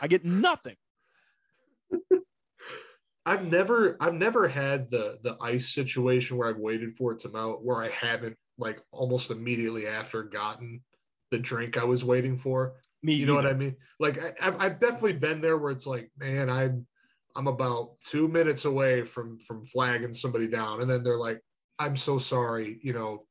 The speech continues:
Speaker 2: here's, here's your refill." Like, they come back, you know, and
Speaker 1: Right.
Speaker 2: then they're, then they're there for the rest. It's like, "Oh, I, they slipped my mind once. I'm gonna be,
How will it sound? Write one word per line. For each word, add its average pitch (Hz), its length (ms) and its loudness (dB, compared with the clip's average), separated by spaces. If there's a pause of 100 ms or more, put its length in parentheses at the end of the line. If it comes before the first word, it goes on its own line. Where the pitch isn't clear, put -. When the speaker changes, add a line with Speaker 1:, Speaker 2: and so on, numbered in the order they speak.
(140)
Speaker 2:
here's, 123 500 -2 (120)
here's 131 200 0
your 127 100 0
refill." 117 420 -4
Like, 117 240 -4 (340)
they 160 120 4
come 196 280 4
back, 127 480 0 (400)
you 139 140 -2
know, 110 280 -2
and 147 100 0
Speaker 1:
Right. 175 140 8
Speaker 2:
then - 0 -
they're, 160 140 6
then 151 220 2
they're 185 120 6
there 151 320 4
for 127 120 -6
the 135 100 -2
rest. 131 320 -4
It's 120 100 -10
like, 123 200 -4
"Oh, 143 200 0
I, 139 120 -4
they 135 180 0
slipped 156 320 0
my 135 100 2
mind 131 300 0
once. 123 480 -4 (260)
I'm 127 120 2
gonna 131 160 2
be, 120 320 -2